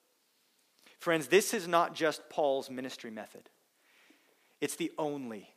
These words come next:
ministry method. There's not another model for faithful gospel ministry. Paul's ministry here sets the example for all who would follow Christ and advance his gospel and make disciples.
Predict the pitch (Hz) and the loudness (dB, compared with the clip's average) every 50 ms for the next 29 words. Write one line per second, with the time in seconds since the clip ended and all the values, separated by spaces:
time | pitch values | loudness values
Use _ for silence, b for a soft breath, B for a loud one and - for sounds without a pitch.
0 | _ _ _ 117 123 123 117 101 - - - 98 92 - _ _ - 107 107 95 | _ _ _ -12 -10 -10 -10 -10 -12 -12 -14 -14 -14 -16 _ _ -16 -14 -14 -14
1 | - - 76 - - _ _ _ _ _ _ _ _ _ _ _ _ _ _ _ | -14 -16 -20 -20 -20 _ _ _ _ _ _ _ _ _ _ _ _ _ _ _
2 | _ _ _ _ _ _ _ _ _ _ _ _ - 156 175 156 151 175 175 196 | _ _ _ _ _ _ _ _ _ _ _ _ 2 2 4 4 6 8 10 10
3 | 220 220 208 196 202 202 202 180 170 170 175 180 180 147 123 107 104 - - 147 | 10 10 10 10 10 10 8 6 6 6 8 8 6 6 4 0 -2 -2 -4 -4
4 | - - - 196 190 196 190 - 196 185 143 143 139 143 139 - - 151 143 147 | -4 4 6 8 8 8 6 2 -2 0 2 4 4 4 2 0 -4 -6 -4 -2
5 | 147 147 131 - - - 107 - - B B B B B B B B - - 185 | -4 -4 -4 -6 -8 -10 -10 -12 -14 B B B B B B B B 4 10 10
6 | 202 214 214 185 185 175 170 160 156 147 - - 160 147 135 165 156 151 139 - | 12 12 12 10 8 4 4 4 2 0 -2 0 0 0 2 4 2 2 2 4
7 | - 208 196 214 202 - - 196 185 175 147 - 180 180 165 156 - 156 143 127 | 10 12 12 12 10 8 2 0 0 0 0 0 0 2 2 2 0 0 0 0
8 | B B B B B - 175 165 - 156 170 185 190 208 196 180 196 190 175 - | B B B B B 2 4 4 8 8 10 10 10 10 8 6 4 2 2 4
9 | 170 156 156 160 170 165 - 165 139 131 131 131 123 - - - 151 147 143 123 | 2 4 4 4 2 2 2 4 4 6 6 4 2 -2 -6 -4 -4 -4 -4 -2
10 | 117 156 160 165 170 160 - 180 151 - - 139 123 117 - - - - 120 110 | 0 0 2 2 0 -2 -2 -4 -4 -2 0 2 2 2 0 -4 -8 -8 -8 -8
11 | 107 B B B B B - 127 120 123 120 117 110 117 - 120 107 - - 107 | -8 B B B B B -10 -8 -6 -4 -4 -6 -6 -8 -10 -12 -12 -8 -8 -8
12 | 104 107 107 - - - 123 131 131 - - - - - | -8 -8 -10 -14 -20 -20 -20 -20 -20 -18 -18 -16 -16 -18